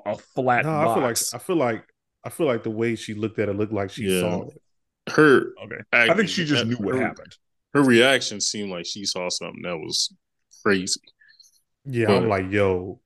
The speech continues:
Speaker 2: it, that is probably going to be disgusting looking."
Speaker 3: Yeah, that's
Speaker 1: I mean
Speaker 3: crazy. And for Brad, they should have known that nigga was gonna be a traitor.
Speaker 2: Now, what, am I forgetting? What happened to Brad? What ended up happening to him?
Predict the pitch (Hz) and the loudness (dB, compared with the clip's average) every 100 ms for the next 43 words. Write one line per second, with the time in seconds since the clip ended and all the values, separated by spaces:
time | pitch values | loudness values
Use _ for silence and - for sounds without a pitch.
0 | _ _ 110 117 113 113 113 104 - 104 | _ _ 0 0 0 -2 -4 -6 -6 -4
1 | 95 98 95 - 104 98 95 - 117 113 | -4 -6 -8 -8 -8 -6 -6 -2 0 0
2 | - 110 104 - 104 101 98 104 104 98 | -2 -2 -2 -6 -6 -6 -6 -8 -12 -16
3 | _ _ _ _ 104 90 85 82 _ _ | _ _ _ _ 0 0 -2 -10 _ _
4 | _ _ _ 110 - - 90 95 90 95 | _ _ _ 0 2 -2 2 2 2 0
5 | - 98 101 - - _ _ _ - 113 | 0 -2 -2 -6 -20 _ _ _ 4 6
6 | 107 104 123 127 131 120 113 95 92 95 | 6 4 -2 -8 -6 -4 -2 -4 -4 -6
7 | 90 90 90 87 - 85 85 _ _ _ | -6 -6 -6 -8 -12 -18 -20 _ _ _
8 | 208 110 127 - 202 87 170 - - - | -2 2 2 4 4 4 2 -6 -18 2
9 | 190 165 143 - _ _ _ 143 170 - | 4 6 4 0 _ _ _ -2 -2 -2
10 | _ _ _ 156 185 262 - 131 185 220 | _ _ _ 0 2 0 -2 2 0 0
11 | 196 151 - 202 - - 120 110 123 101 | -6 -4 -2 0 0 -2 -2 2 2 2
12 | 95 - _ - 156 185 190 123 113 131 | -2 -6 _ 0 2 2 2 2 2 -2
13 | 104 95 - 98 92 95 | -4 -10 -10 -10 -10 -10